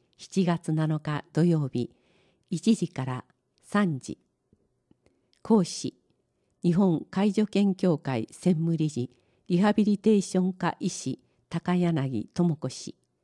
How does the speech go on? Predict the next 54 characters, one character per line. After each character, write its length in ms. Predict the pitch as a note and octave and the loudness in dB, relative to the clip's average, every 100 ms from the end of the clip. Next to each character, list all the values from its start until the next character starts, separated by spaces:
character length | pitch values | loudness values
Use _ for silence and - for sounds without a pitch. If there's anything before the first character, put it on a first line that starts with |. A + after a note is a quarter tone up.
| _ _ _ - | _ _ _ -2
プ 80 | - | 2
ロ 140 | F3+ | 2
フ 80 | - | 2
ィ 160 | F3 C#3 | -2 -2
ー 60 | |
ル 60 | D3+ | -2
は、 200 | C#3 D3 _ _ _ | -4 -6 _ _ _
千 280 | - A3+ G#3 | 2 4 4
九 180 | - E3+ | 2 2
百 320 | E3 D3 D3 | 2 0 2
六 260 | D#3 - | 2 2
十 220 | F#3+ F#3 F3 | 2 4 4
六 240 | F#3+ E3 | 2 2
年 240 | E3 D#3+ | 2 2
生 80 | D3 | 0
ま 160 | C#3 B2 | -2 -4
れ、 180 | G#2 - _ _ _ | -8 -10 _ _ _
医 80 | F#3 | 0
学 280 | D#3+ E3+ F3+ | 2 2 -2
博 300 | E3 D3+ D3 | -4 -6 -10
士、 260 | - C3 - _ _ _ _ _ _ - | -6 -8 -8 _ _ _ _ _ _ -8
社 200 | - G3 | -2 0
会 260 | F#3+ G#3+ | 2 2
福 280 | G3+ - G#3+ | 0 0 -2
祉 200 | - F#3+ | 0 0
法 220 | E3 D#3+ | 2 2
人、 280 | C3 B2+ A#2 - _ _ _ | 2 -2 -2 -6 _ _ _
日 120 | F3+ | 4
本 400 | G3+ A3 F#3 C3+ - | 6 6 4 2 -4
介 240 | - F3+ F3+ | -2 0 2
助 160 | G3 | 0
犬 280 | - F#3 F3+ | 2 2 2
協 240 | E3+ E3 | 2 0
会 320 | D3+ - C3 - | 0 -4 -6 -6
専 220 | - E3+ | -2 0
務 220 | D3+ E3 | 0 0
理 120 | D3+ D3 | 0 -2
事、 240 | A2 A#2 _ _ _ _ _ _ | -4 -8 _ _ _ _ _ _
障 320 | - G3+ G3 | -2 2 4
害 220 | F#3+ G3 | 4 2
の 160 | F#3+ F#3+ | 2 2
あ 40 | F#3+ | 0
る 80 | |
人 260 | D#3+ - E3 | -2 -2 0
の 240 | D3+ C3+ - | 0 0 -4
自 180 | C#3+ F3 | 0 4
立 400 | G3 G#3 - G#3 | 4 2 0 -2
支 220 | - F#3+ | 0 0
援 180 | E3 C3+ | 0 -2
と 300 | - C3 - _ _ _ | -4 -4 -4 _ _ _
介 240 | F3+ F#3+ | 0 2
助 160 | F3 F#3 | 4 2
犬 320 | F#3 F3 F3 | 2 2 4
の 180 | E3+ D#3+ | 2 0